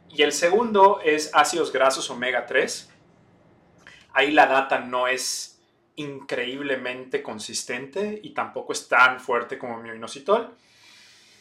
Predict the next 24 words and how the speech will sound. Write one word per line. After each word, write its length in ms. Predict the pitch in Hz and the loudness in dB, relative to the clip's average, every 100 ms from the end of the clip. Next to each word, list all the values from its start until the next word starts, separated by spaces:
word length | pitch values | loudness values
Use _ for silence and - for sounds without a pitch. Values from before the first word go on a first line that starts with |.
| _ _ _ - | _ _ _ 0
pero 140 | 147 | 2
en 80 | 147 | 4
algunas 340 | 147 165 170 | 2 2 -2
pacientes 480 | - 143 151 143 151 | 0 -2 -2 -4 -4
se 100 | 143 | -6
puede 280 | - 139 135 | 0 2 2
usar, 520 | 135 - 123 123 - _ _ _ - | 0 2 4 4 -2 _ _ _ -12
eh, 880 | 131 117 113 113 113 113 110 107 - _ _ _ _ _ _ | -6 -2 0 0 0 -2 -4 -8 -12 _ _ _ _ _ _
¿no? 240 | 123 139 | -6 -4
concomitantemente. 1200 | 143 131 135 120 113 127 120 123 113 117 127 117 - | -4 -2 -2 -4 0 0 0 -6 -8 -8 -8 -10 -12
De 180 | 139 127 | -6 0
nuevo, 500 | 135 143 151 - _ _ | 2 2 0 -6 _ _
no 180 | 135 135 | -4 -2
pongan 300 | 143 135 127 | -2 -2 -4
mucho 260 | 131 151 | -8 -8
sus 200 | 143 135 | -10 -6
esperanzas 540 | 135 - 123 143 151 147 | -8 -4 0 0 0 -6
porque 240 | 139 - | -8 -8
no 140 | 123 127 | -8 -6
tiene 220 | 143 139 | -6 -4
tantos 320 | 135 - 131 | -6 -6 -2
datos 280 | 127 123 135 | 0 0 -8
como 220 | 131 123 | -14 -14
mioinositol 760 | 120 120 120 131 135 190 214 | -12 -12 -12 -14 -2 -2 -2